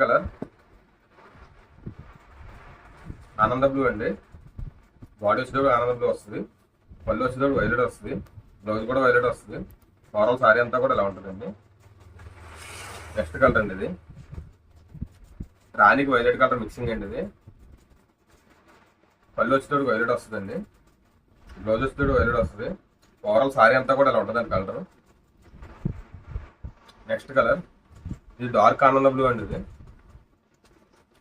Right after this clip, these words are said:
మనకి బాడీ అంతా కూడా ఇలా ఉండడం జరుగుతుంది. దీని పళ్ళు వచ్చేటప్పటికి వైలెట్ వస్తుంది,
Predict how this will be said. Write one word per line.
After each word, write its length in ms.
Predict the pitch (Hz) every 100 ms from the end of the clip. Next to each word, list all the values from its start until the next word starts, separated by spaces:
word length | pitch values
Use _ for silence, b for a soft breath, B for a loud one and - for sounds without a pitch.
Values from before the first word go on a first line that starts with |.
| _ _ - -
మనకి 200 | 120 113
బాడీ 180 | 101 117 135
అంతా 120 | 135 139
కూడా 100 | 131
ఇలా 80 | 123 113
ఉండడం 200 | 120 123
జరుగుతుంది. 440 | 117 110 110 98 147 202 - - - - - - -
దీని 140 | 123 123
పళ్ళు 160 | 110 139
వచ్చేటప్పటికి 380 | 135 139 143 127
వైలెట్ 240 | 107 113
వస్తుంది, 300 | - - -